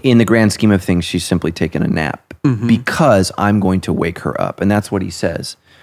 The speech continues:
Speaker 1: right? Uh, "Little girl, arise, wake,
Speaker 2: Mm-hmm.
Speaker 1: wake up,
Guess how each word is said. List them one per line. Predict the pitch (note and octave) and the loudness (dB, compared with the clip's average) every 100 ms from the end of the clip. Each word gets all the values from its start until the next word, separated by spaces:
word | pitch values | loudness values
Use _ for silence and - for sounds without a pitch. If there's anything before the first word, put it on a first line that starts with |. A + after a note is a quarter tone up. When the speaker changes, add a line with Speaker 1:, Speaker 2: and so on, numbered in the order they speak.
| _ | _
Speaker 1:
right? | A#3 F2+ F2+ - - | 0 0 0 -6 -6
Uh, | D#2+ D2 - _ - | -4 -6 -10 _ -2
"Little | G#2 G2 | 2 2
girl, | G2 F2+ F2+ | 2 0 -2
arise, | F2 E2+ D#2 C2+ - - | -4 -2 -4 -4 -8 -4
wake, | - G#2+ A#2+ | 2 2 2
Speaker 2:
Mm-hmm. | - | -4
Speaker 1:
wake | G2+ G2 - | -4 -6 -4
up, | E2+ - | -4 -4